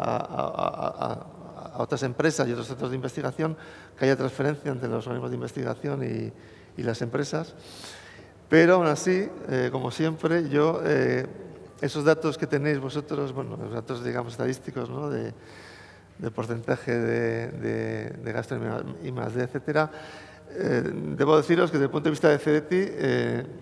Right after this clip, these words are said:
la Comunidad Valenciana es muy activa, ¿eh? Eh, si nos fijamos en lo que es, eh, la presentación de proyectos,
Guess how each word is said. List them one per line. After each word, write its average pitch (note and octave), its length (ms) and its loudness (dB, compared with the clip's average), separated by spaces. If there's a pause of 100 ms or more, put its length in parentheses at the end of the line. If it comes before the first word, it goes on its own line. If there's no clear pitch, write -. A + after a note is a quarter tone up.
(140)
la A#2+ 120 0
Comunidad C#3 640 2
Valenciana C3+ 360 0
es C#3+ 40 -2
muy C#3 160 0
activa, A#2 600 -2
¿eh? D3+ 160 -2 (800)
Eh, F3 160 -4
si - 140 -8
nos B2+ 140 -2
fijamos D3 360 0
en D#3 80 4
lo C#3+ 120 2
que D3 80 4
es, C#3+ 100 2
eh, C#3+ 220 4
la C3+ 140 2
presentación C3 360 -4
de C#3 60 2
proyectos, D#3+ 760 -2